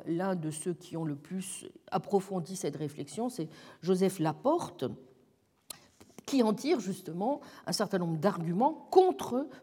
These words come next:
Putnam dans son livre de deux mille quatre, Natural Kinds and Conceptual Change, Cambridge University Press, défend l'idée que la théorie causale ne tient pas ses promesses. Voici ce qu'il dit. La théorie causale laisse place à quantité de changements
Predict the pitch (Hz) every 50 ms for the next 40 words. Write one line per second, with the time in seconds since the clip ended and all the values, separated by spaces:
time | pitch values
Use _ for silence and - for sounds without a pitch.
0 | - - 190 185 185 - 180 185 196 226 277 302 269 196 175 180 180 - - 185
1 | 170 180 226 254 254 196 170 165 160 143 131 143 143 139 139 208 247 233 208 175
2 | 151 - - 175 185 233 285 - - - - - - - - - 190 226 226 226
3 | - 202 180 175 160 - 185 180 180 208 226 220 185 180 175 - 175 160 - 202
4 | 202 196 - - 170 151 151 151 - - 214 185 170 170 180 220 262 254 - -
5 | - - - - - - 214 220 202 202 196 - 180 180 180 165 151 165 160 -
6 | 147 - 131 - - - - - - - - - - - - - - - - -
7 | _ - 156 262 285 277 277 247 233 214 190 160 165 151 127 165 170 220 269 311
8 | - - - 233 202 180 151 - - - - - 156 190 190 - 359 339 311 240
9 | 240 196 - - 202 180 160 156 170 170 170 185 214 262 - - - 185 175 165
10 | 160 - - - 359 359 320 - - 247 247 262 254 - 262 240 - - - 196
11 | 170 147 101 - - - - - - 160 - - 170 - - - - 147 135 139
12 | 143 190 247 311 359 - - - - - - - - - - 165 160 160 - 330
13 | 320 311 269 285 277 - 240 220 208 175 190 180 165 160 160 185 202 196 - -
14 | - 214 208 196 185 - - - 294 302 294 - - 240 - - 226 185 160 156
15 | 143 - - 254 294 285 214 180 170 160 156 175 247 285 -